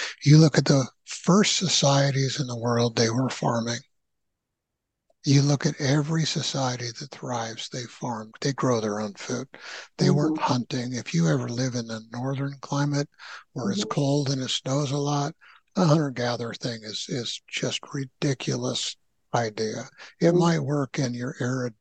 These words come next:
Speaker 1: places like Arizona and things like that, but most people don't live in areas like that. You get in, like, Canada, uh, north part of the U S.
Speaker 2: Mm-hmm.
Speaker 1: Uh, I've been out to the middle of Siberia.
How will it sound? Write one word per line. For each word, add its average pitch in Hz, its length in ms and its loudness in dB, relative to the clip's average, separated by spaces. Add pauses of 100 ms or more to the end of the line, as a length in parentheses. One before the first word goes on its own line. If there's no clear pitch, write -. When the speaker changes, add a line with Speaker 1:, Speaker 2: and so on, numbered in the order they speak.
(140)
Speaker 1:
places 123 440 -6
like 131 200 -6
Arizona 147 720 2 (380)
and 147 200 0
things 127 320 -6
like 127 220 -6
that, 131 280 -4
but 147 120 -6
most 135 260 -2
people 143 240 0
don't 151 200 -2
live 156 160 0
in 120 120 -4
areas 117 420 -2
like 123 220 0
that. 127 240 0 (100)
You 127 180 6
get 123 200 2
in, 120 360 2
like, 120 260 -2 (760)
Canada, 131 840 2 (320)
uh, 113 280 -10 (840)
north 120 300 -10
part 123 320 -6
of 113 100 -10
the 113 80 -16
U 117 400 -6
S. 120 500 0 (580)
Speaker 2:
Mm-hmm. 208 80 0
Speaker 1:
Uh, 226 500 0
I've 127 140 -2
been 127 220 -2
out 127 240 -2
to - 120 -8
the 117 100 -12
middle 127 260 -2
of 113 60 -2
Siberia. 131 960 -2